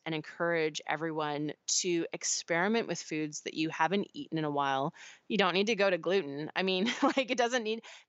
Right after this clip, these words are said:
if you've had a really bad reaction to a food, not that one. Um, but there's the possibility of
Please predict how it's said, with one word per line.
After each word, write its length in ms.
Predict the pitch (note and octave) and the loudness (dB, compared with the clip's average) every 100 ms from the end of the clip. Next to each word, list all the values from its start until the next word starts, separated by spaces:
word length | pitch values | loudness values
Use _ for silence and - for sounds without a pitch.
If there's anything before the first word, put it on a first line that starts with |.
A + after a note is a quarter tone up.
| - | -10
if 240 | - A#3 | -8 -4
you've 140 | C4+ B3+ | -4 0
had 280 | A#3+ A3+ | 2 2
a 60 | G3 | 2
really 260 | F3+ G3+ F#3+ | -2 -4 0
bad 200 | F3 E3 | 0 0
reaction 440 | F3 A3+ - F#3+ | -2 -4 -6 -12
to 100 | E3+ | -12
a 40 | |
food, 320 | D#3+ D#3+ D3+ - | -12 -10 -12 -10
not 260 | F3+ G#3 - | -4 -4 -2
that 160 | - - | -2 -2
one. 360 | D3+ C3+ F3+ - - - - _ | -6 -8 -10 -12 -18 -20 -20 _
Um, 560 | F#3+ G3 F#3 F#3 F3+ F3 - - F3+ _ - | 0 2 0 -2 -4 -6 -12 -20 -20 _ -4
but 220 | G#3 F#3 - _ _ F3+ | -2 -2 -8 _ _ -4
there's 380 | G#3+ B3+ D4 - | -2 0 -2 -6
the 80 | E4+ - | -8 -6
possibility 1300 | - A3 A#3+ A3+ G3 E3 G#3 G3 E3 D#3 D#3 D#3+ E3+ _ _ _ _ | 0 0 0 -8 -6 -2 -2 0 -2 -2 -2 -2 -4 _ _ _ _
of 220 | F#3 F#3+ | 2 4